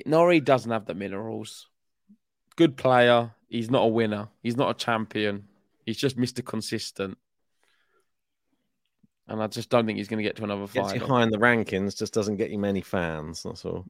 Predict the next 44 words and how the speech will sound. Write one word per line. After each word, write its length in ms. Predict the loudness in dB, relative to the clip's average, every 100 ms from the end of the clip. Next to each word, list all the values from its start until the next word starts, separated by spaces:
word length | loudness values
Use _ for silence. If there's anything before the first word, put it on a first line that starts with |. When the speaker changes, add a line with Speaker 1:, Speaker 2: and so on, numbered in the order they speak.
| -8
Speaker 1:
Yeah, 220 | -4 -2
like, 180 | 2 4 4 0
he, 80 | -12
he 60 | _
can, 220 | -4 -4 -4
he 120 | -2 0
can 140 | 4
get 180 | 4 6
top 220 | 2 2
ten, 460 | 6 8 6 2 -8 _ _ _ _ -6
definitely. 640 | -4 0 0 0 -2 -4 -12 _ _ _ _ _ _ _ _
But 300 | -4 -2 -2 _
I 60 | -8
don't 220 | -6 -6 -8 _
th-, 160 | -4
see 160 | 0 2
him 160 | 2 4
winning 260 | 2 2
anything 300 | 0 -2 -4
of 120 | -4
note 320 | 0 0 -2 -4
ever. 320 | -8 -8 -10 -14 _ _ _ _ _ _ _ _ -20 -20 _
But 100 | -2
that's 160 | -2 0
my 160 | -4
opinion. 380 | -4 -8 -10 -14 _ _ _ _ _ _ -4
Anyway, 340 | 2 6 6
Speaker 2:
Anyway. 160 | 4 0 -12 -20 _ _
Speaker 1:
final 360 | 6 8 8 6
of 60 |
Alcaraz 480 | 6 6 4 2 0
Cerundolo. 840 | 0 2 4 4 4 6 6 4 -2 _ _ -14
Oh, 160 | -14 -10
sorry, 400 | -2 -2 0 -4
but 140 | -4
it's 80 | -4
gonna 200 | -2 -2
be 100 | 0
Alcaraz. 680 | 0 0 -2 -6 -4 -8 -10
I 60 | -10
think 140 | -8 -6
he's 120 | -4
winning 300 | -2 -2 -2
again. 380 | 0 0 0